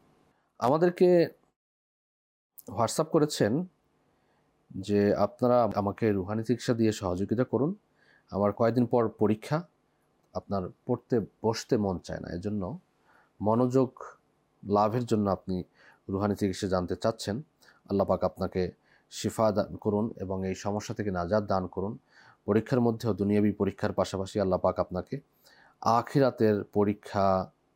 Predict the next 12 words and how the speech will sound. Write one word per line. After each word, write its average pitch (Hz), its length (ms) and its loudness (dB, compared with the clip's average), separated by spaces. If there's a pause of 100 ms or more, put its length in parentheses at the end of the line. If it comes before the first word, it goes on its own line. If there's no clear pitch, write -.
(240)
আল্লাহ 92 220 -4
পাক 90 400 -2 (160)
আপনাকে, 98 480 -6
আমাকে, 92 560 -4 (320)
দর্শক 101 240 -8
শ্রোতা 95 260 -6
যারাই 104 200 0
রয়েছে 104 220 -4
সকলকে 131 520 -2
কবরের 98 300 0
পরীক্ষা 98 400 -6
থেকে 95 280 -10